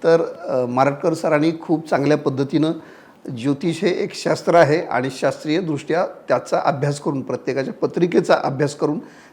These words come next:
त्यांनी मांडलेलं हे भविष्य आहे किंवा एकूण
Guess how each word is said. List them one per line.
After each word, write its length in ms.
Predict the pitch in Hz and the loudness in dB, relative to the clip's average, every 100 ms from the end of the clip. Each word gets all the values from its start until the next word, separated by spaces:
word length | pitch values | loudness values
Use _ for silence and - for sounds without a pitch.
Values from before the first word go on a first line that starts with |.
| - | -4
त्यांनी 200 | 147 135 | 0 2
मांडलेलं 380 | 143 143 131 139 | 4 4 6 4
हे 540 | 139 139 139 135 135 - - - - | 4 2 2 2 -2 -12 -20 -18 -8
भविष्य 460 | 131 135 160 160 | -2 2 0 4
आहे 320 | 160 123 117 117 | 4 4 0 -2
किंवा 260 | - 123 | -4 -2
एकूण 360 | 123 123 135 | -2 -2 -4